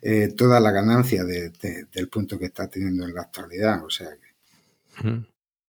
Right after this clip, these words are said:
Speaker 2: Es un punto ahí importante a salvar, ¿no? Eh, que entiendo con, con esas marquesinas, por ejemplo, de, de placas solares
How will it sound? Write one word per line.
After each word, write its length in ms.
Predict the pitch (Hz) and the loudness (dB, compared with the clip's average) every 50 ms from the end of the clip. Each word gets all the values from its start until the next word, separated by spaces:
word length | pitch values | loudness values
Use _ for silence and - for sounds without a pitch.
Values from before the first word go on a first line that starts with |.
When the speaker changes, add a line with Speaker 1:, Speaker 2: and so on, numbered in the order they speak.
| _ _ _ _ _ _ _ _ _ | _ _ _ _ _ _ _ _ _
Speaker 2:
Es 220 | - 120 98 95 104 | -2 0 2 4 4
un 140 | 110 107 | 4 4
punto 300 | 92 - 113 101 - 110 | 6 4 4 6 6 6
ahí 680 | 107 104 104 104 104 101 98 98 95 95 92 90 90 90 | 8 8 8 8 8 8 8 8 6 6 6 6 4 2
importante 500 | 85 87 95 92 - 101 98 90 - 98 | 2 2 0 2 2 2 2 4 2 2
a 60 | 90 | 2
salvar, 440 | - - 92 90 87 80 76 - 87 | 4 2 2 2 2 2 0 0 0
¿no? 300 | 104 139 156 131 107 95 | 0 0 2 2 0 0
Eh, 60 | 87 | 0
que 180 | - 92 92 | 0 2 2
entiendo 340 | 90 82 - 95 92 95 98 | 2 2 2 2 4 4 4
con, 280 | 98 101 98 98 95 - - - - - - - _ | 4 4 4 4 0 -2 -6 -14 -16 -16 -18 -16 _
con 160 | - 98 95 | 2 2 4
esas 200 | 90 95 90 95 | 4 4 4 4
marquesinas, 500 | 101 98 - - 95 - 107 101 95 - | 4 2 4 2 2 4 4 2 2 2
por 100 | - 92 | 0 0
ejemplo, 320 | - 101 95 90 104 95 | 0 0 2 4 4 6
de, 720 | 92 95 92 92 90 90 90 90 90 90 87 87 92 95 - | 6 6 6 6 4 4 4 4 4 2 2 0 -2 -4 -2
de 160 | - 95 95 | 0 2 4
placas 280 | 92 95 95 92 95 92 | 4 4 4 4 4 4
solares 600 | - 98 101 101 101 101 101 98 - - - - | 6 6 6 8 6 6 4 4 2 0 -2 -6